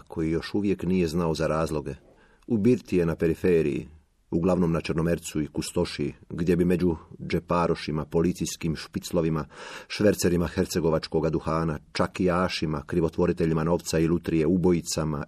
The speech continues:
evnusima, preprodavačima ruskih ikona i liferantima srbijanske šljivovice, provodio noći u nekim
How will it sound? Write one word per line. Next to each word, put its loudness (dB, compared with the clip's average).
evnusima, 0
preprodavačima 0
ruskih -4
ikona 0
i 2
liferantima 0
srbijanske -2
šljivovice, 0
provodio 4
noći -2
u 0
nekim -2